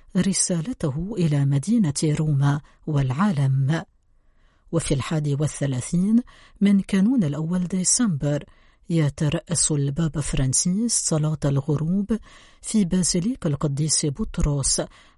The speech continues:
عند الساعة الخامسة عصرا.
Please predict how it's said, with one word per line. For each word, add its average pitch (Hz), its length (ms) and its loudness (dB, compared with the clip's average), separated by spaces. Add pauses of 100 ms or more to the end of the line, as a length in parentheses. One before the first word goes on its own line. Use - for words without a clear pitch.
عند 160 260 2
الساعة 143 560 0
الخامسة 147 840 0
عصرا. 143 800 2